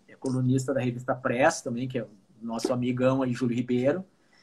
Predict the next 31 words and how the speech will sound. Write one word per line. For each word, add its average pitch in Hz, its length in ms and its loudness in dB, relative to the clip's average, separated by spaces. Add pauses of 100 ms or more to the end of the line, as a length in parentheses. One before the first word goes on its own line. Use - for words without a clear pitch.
(580)
E 131 140 6
o 139 60 8
Meneghetti 147 520 4
me 156 100 -2
dá, 151 320 4
assim, 151 220 -6
a 139 100 -6
honra 165 360 -4
e 165 40 -4
o 156 60 -8
prazer 139 440 -6
de 147 100 -18
ilustrar, 151 640 0
né, 123 360 -12
a, 107 200 -20 (540)
os 127 160 -8
artigos 135 440 -4
dele. 143 440 -2 (160)
Então, 131 240 0
eu 135 180 0
faço 131 360 -2
ilustração 127 760 -6 (640)
do, 120 560 -4
dos 120 160 0
artigos 123 360 2
do 127 60 2
Meneghetti. 123 760 0 (840)
E, 135 680 8 (500)
mas 139 180 2
o 151 60 -2
Cartunavírus, 160 1040 0